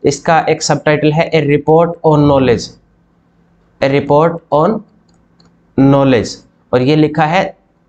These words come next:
जीन फ्रांसिस्को लियोटार्ड ने, ऑप्शन नंबर ए ये हमारा इसमें सही आंसर है। Then इसके बाद फिर नेक्स्ट है, who talk about postmodernism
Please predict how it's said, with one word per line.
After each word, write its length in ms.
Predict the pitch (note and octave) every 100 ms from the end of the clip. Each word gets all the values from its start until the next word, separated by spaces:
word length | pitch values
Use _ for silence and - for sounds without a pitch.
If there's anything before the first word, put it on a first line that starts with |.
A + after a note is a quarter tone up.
| _ _ _ _ - - -
जीन 340 | A#2+ E3 F#3+
फ्रांसिस्को 640 | F#3 E3 D3+ F3 E3+ F#3
लियोटार्ड 460 | D#3+ C#3+ C3 B2+ A#2+ G2+
ने, 80 | - -
ऑप्शन 320 | C#3+ - D#3
नंबर 300 | D3+ D3+ C#3+ -
ए 180 | A#2+ G#2 _ A#2
ये 140 | C#3+
हमारा 320 | C#3+ B2+ A#2+
इसमें 220 | A#2+ C#3 C3
सही 260 | B2 B2
आंसर 300 | A#2 A#2+ B2+ C#3+
है। 200 | G3 - _ _ _ _ _ - _ _ -
Then 180 | E3 G#3
इसके 280 | A3 G#3+ A#3+
बाद 200 | G3+ G#3+
फिर 140 | A3+
नेक्स्ट 400 | G#3 G#3 G#3 -
है, 200 | A3+ A#3+
who 180 | A#3+ A#3+ A#3+
talk 140 | G3+ G3+ G3
about 340 | F#3 G3 G3 - _ F#3
postmodernism 960 | G#3+ G#3+ E3+ F3 E3+ E3+ F3 E3 F#3+